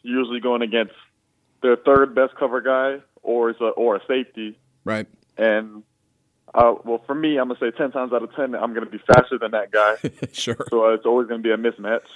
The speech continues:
Speaker 2: Sure. So, so many people like to compare you to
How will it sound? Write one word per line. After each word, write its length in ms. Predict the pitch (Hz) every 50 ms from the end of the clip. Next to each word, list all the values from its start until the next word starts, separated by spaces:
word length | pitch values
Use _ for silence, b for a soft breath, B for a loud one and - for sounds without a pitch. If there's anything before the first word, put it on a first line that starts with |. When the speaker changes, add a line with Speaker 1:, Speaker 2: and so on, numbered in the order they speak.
| B B B B
Speaker 2:
Sure. 360 | B - - 147 139 135 110 - _ b b b b b b b b
So, 140 | - 180 165
so 160 | - 247 254
many 180 | 262 277 277
people 640 | - - 226 233 220 - 220 208 202 190 180 170 _ _ _ _ _ _ _ _ _ -
like 300 | - 151 170 185 196 190
to 60 | - 190
compare 440 | - 180 135 - 175 185 185 185
you 260 | 185 180 170 170 170 165
to 800 | - - 170 165 165 160 160 156 151 151 151 147 143 139 123